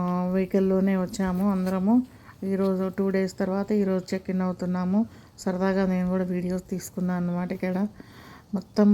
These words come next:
ఎంత బాగుందో అసలు రాబుద్ది కాలేదండి. కింద, ఇది కింద బేస్‌మెంట్‌లో ఉన్న బెడ్‌రూమ్స్. మరిన్ని ఇంట్రెస్ట్ వీడియోస్ కోసం ప్లీజ్ నా ఛానల్ లైక్ చేయండి, షేర్ చేయండి,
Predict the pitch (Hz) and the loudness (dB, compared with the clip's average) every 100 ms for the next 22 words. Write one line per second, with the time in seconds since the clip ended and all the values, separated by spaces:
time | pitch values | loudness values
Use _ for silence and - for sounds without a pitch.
0 | 196 175 175 202 185 175 175 196 196 190 | 4 0 -2 -2 -2 -2 0 0 0 -2
1 | 185 185 180 180 180 180 180 190 185 180 | -4 -6 -4 -4 -4 -4 -4 -2 -2 -2
2 | 180 180 175 175 208 233 - - - _ | -2 -2 0 0 -2 -4 -12 -20 -20 _
3 | _ - _ - - _ _ _ - _ | _ -20 _ -20 -20 _ _ _ -20 _
4 | _ - 202 196 214 202 196 190 185 185 | _ 0 2 2 2 2 2 2 0 0
5 | 202 196 190 190 185 - 185 180 185 175 | 0 2 2 0 -2 -2 -2 -2 -2 -4
6 | 175 175 175 180 170 175 175 - 247 - | -4 -4 -4 -4 -4 -4 -4 -2 -4 -4
7 | _ - - - _ _ _ _ _ _ | _ -20 -20 -20 _ _ _ _ _ _
8 | _ - _ - 190 202 214 196 196 196 | _ -20 _ -2 2 6 6 4 0 -8
9 | - 202 196 190 185 - 185 196 190 185 | -6 -4 -2 -2 -4 -6 -8 -4 -4 0
10 | 190 202 190 190 180 180 175 180 180 180 | 0 0 0 0 -2 -2 -2 0 0 -2
11 | 185 208 196 196 190 185 180 - 202 196 | -2 0 2 2 0 -4 -4 -2 0 2